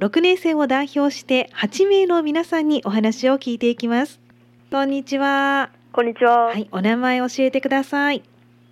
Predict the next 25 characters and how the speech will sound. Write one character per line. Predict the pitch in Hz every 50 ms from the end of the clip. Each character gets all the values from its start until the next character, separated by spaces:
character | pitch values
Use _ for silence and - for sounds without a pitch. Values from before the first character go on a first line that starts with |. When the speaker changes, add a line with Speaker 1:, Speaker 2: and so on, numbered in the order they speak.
| _ _ _ _ _ _ -
Speaker 2:
六 | - 233 - -
年 | 294 302 269 226
二 | 226 220
組、 | - 233 226 226 226 - - _ -
村 | 240 262 277
部 | 262 233 202
匠 | - 208 - 226 214 208
で | 208 208 - - - - - _ _ _
す。 | - -
Speaker 1:
は | 220 285
い、 | 294
村 | - 269 277 269 262
部 | 277
さ | 269 - 262
ん、 | 247 247
よ | 247 254
ろ | 269
し | 269 262
く | - -
お | 262 269
願 | 262 269 262 262 262 262
い | 269
し | 269 - 262
ま | 254 262 262 262 269 277 302
す。 | - - _